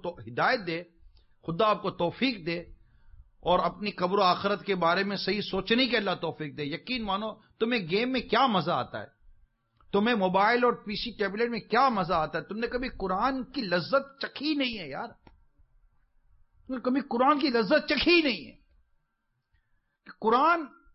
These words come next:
میں اتنی مٹھاس ہے، قرآن کریم میں اتنی لذت ہے۔ اب ایک بار اللہ کرے پڑھنا آ جائے، بس صحیح پڑھنا آئے اور اس کو آپ پڑھیں تو اس کو سمجھیں،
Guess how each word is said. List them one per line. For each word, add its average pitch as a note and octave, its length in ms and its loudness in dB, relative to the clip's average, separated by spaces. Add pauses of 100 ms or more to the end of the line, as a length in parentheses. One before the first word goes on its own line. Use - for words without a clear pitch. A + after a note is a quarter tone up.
(380)
میں B3+ 120 -10
اتنی D#4 480 -10
مٹھاس B3+ 640 6
ہے، A#2+ 160 -6 (1080)
قرآن A3+ 300 2 (160)
کریم D#4 260 -6
میں C#4+ 80 -8
اتنی D4+ 400 -6 (100)
لذت A3 500 2
ہے۔ D3 120 -6 (720)
اب D4 160 4 (140)
ایک F4+ 440 -4 (120)
بار A3+ 220 8 (420)
اللہ D#4 320 4
کرے E4 160 4 (100)
پڑھنا D4+ 340 4
آ E3 100 2
جائے، G#2 220 -10
بس A2+ 180 -12 (640)
صحیح C4+ 440 -4
پڑھنا A#3+ 320 2 (100)
آئے G3+ 140 2 (1120)
اور A#3+ 100 2
اس B3 140 0
کو D#4 140 4
آپ C4+ 160 2
پڑھیں G#3 300 4 (760)
تو C#4+ 60 -10
اس C#4 120 -14
کو D#4 140 -4
سمجھیں، A#3+ 540 2